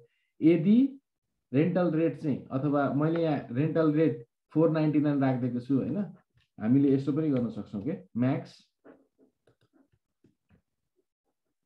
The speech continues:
सायद, अम,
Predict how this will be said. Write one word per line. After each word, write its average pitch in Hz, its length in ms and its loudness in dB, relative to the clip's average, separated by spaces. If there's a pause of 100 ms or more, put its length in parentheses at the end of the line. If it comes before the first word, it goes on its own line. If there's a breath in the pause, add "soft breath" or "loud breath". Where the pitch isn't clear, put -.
सायद, 123 520 -2 (1080)
अम, 104 480 -10